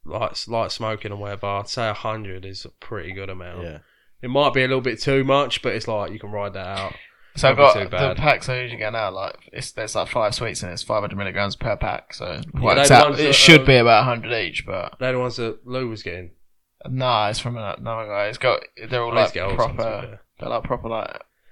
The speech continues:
Speaker 3: I th-, I think that they look like they come from America with all the packaging and all
Speaker 1: Oh,
Speaker 3: that,
Speaker 1: yeah.
Speaker 3: that sort of thing.
Speaker 1: Yeah, I need to get hold of some, to be
Speaker 3: But
Speaker 1: fair. I
Speaker 3: again,
Speaker 1: find
Speaker 3: I
Speaker 1: them
Speaker 3: had,
Speaker 1: really
Speaker 3: I had
Speaker 1: fun.
Speaker 3: one of them, like, the other day and
Speaker 1: Yeah.
Speaker 3: did nothing. And then I had
Speaker 1: Nothing.
Speaker 3: half, I had half of one, like, a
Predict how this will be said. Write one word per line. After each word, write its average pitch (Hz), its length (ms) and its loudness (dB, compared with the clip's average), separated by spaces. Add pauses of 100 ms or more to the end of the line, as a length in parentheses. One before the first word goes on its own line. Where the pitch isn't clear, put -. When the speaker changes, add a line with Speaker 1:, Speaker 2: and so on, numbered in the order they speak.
(120)
Speaker 3:
I - 60 -10
th-, - 100 -14
I - 100 -2
think 139 140 -2
that 117 120 -8
they 135 120 -2
look 139 100 0
like 110 140 2
they 113 120 0
come 120 100 -4
from 113 160 -6
America 107 300 -4
with 85 140 -12
all 107 60 -6
the 95 80 -8
packaging 87 420 -8
and 95 100 -14
all 101 160 -6
Speaker 1:
Oh, 95 40 -4
Speaker 3:
that, 104 80 -6
Speaker 1:
yeah. 92 140 -6
Speaker 3:
that - 100 -12
sort 87 160 -10
of - 80 -16
thing. 104 80 -10
Speaker 1:
Yeah, 101 100 -4
I 113 60 -4
need 113 100 -6
to 98 80 -16
get 85 120 -8
hold 101 120 -6
of 92 80 -14
some, 90 220 -14
to - 140 -20
be - 40 -12
Speaker 3:
But - 100 -12
Speaker 1:
fair. 131 140 0
I 131 60 0
Speaker 3:
again, 143 160 6
Speaker 1:
find 123 100 4
Speaker 3:
I 135 40 6
Speaker 1:
them - 20 4
Speaker 3:
had, 156 80 6
Speaker 1:
really 101 100 -4
Speaker 3:
I 123 80 4
had 151 120 8
Speaker 1:
fun. 156 80 6
Speaker 3:
one 147 100 4
of 139 80 2
them, 147 140 4
like, 107 120 0
the 104 60 -2
other 110 120 0
day 110 320 0 (140)
and 113 160 -6
Speaker 1:
Yeah. 92 140 -6 (200)
Speaker 3:
did 117 160 -8
nothing. 117 460 -10
And 123 160 -8
then 110 100 -4
I - 40 -2
had 131 60 -2
Speaker 1:
Nothing. 151 160 0
Speaker 3:
half, 135 280 6
I - 80 -4
had 127 140 4
half 131 260 6
of 123 80 -10
one, 110 200 -2
like, 104 160 -4
a 123 120 -10